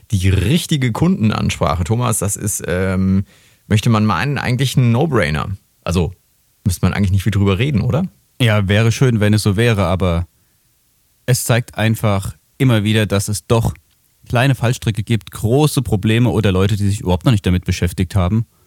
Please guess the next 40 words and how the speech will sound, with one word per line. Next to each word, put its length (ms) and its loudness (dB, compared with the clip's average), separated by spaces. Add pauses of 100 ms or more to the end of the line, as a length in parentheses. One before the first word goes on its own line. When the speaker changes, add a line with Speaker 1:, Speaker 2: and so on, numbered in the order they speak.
(480)
Speaker 2:
Und 640 0
genau 360 2
das 260 0 (340)
ist 260 -2
in 140 0
letzter 340 0
Zeit 240 0
mir 100 0
auch 120 -2
passiert 480 0
und 320 -2 (560)
ich 100 -2
dachte 240 -2
mir 60 -2
einfach, 160 0
zu 100 -4
dieser 240 2
Sendung 240 2
bringe 160 -2
ich 120 -2
mal 100 0
zwei 220 -2
kleine 260 0
Geschichten 380 -2
mit 180 0
und 80 0
wir 100 2
reden 180 2
darüber. 460 2 (240)
Und 120 -2
vielleicht 260 0
findet 200 0
der 200 0
eine 260 2
oder 140 0
andere 200 2
sich 200 -2
auch 200 0
wieder, 360 0
wenn 200 2